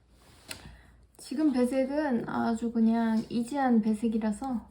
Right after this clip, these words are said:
빠르게 배색할 수 있습니다. 그냥 검은색만 쭉 두 줄 떠주면 되는 간단한 배색인데, 이제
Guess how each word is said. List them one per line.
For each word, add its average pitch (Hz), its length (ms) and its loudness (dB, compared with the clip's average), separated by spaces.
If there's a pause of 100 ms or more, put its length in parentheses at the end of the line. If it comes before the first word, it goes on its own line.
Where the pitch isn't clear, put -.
빠르게 262 640 -2 (280)
배색할 220 480 -2
수 220 140 -6
있습니다. - 500 -10 (1400)
그냥 247 360 -4
검은색만 269 920 0
쭉 294 540 -6
두 233 180 -4
줄 240 300 -4
떠주면 269 440 -2
되는 214 540 0 (220)
간단한 240 680 0 (160)
배색인데, 226 720 -2 (520)
이제 262 500 -2